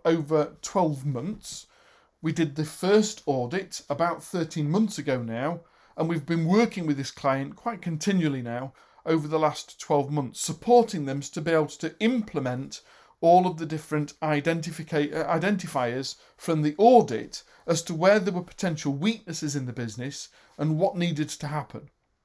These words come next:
And as part of our Adazero Business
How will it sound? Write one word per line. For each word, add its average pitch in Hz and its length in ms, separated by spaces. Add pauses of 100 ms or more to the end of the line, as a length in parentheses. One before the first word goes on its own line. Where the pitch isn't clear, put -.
(460)
And 165 280
as 160 120
part 160 260
of 147 80
our 147 180 (360)
Adazero 147 720 (120)
Business 151 580